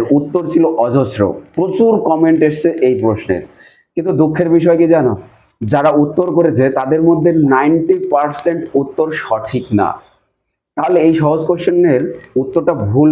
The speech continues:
হলো কিভাবে? এর যে উত্তরটা actually বেশি এসছে, সেই উত্তরটা হচ্ছে বল্লাল সেন উত্তর করেছেন। কিন্তু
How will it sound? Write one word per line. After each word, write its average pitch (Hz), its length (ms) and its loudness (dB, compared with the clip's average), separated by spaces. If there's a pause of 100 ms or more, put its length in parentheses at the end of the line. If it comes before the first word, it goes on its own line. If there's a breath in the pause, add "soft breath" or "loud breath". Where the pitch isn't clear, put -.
হলো 156 140 4 (120)
কিভাবে? 98 380 0 (800)
এর 160 200 -4
যে 190 60 2 (160)
উত্তরটা 165 480 -4 (200)
actually 175 400 -2 (120)
বেশি 143 220 2 (100)
এসছে, 151 280 -2 (200)
সেই 151 160 0
উত্তরটা 160 460 0
হচ্ছে 160 260 0 (460)
বল্লাল 147 500 4
সেন 147 220 -2 (120)
উত্তর 127 300 -2 (120)
করেছেন। 95 360 -4 (420 soft breath)
কিন্তু 180 180 -4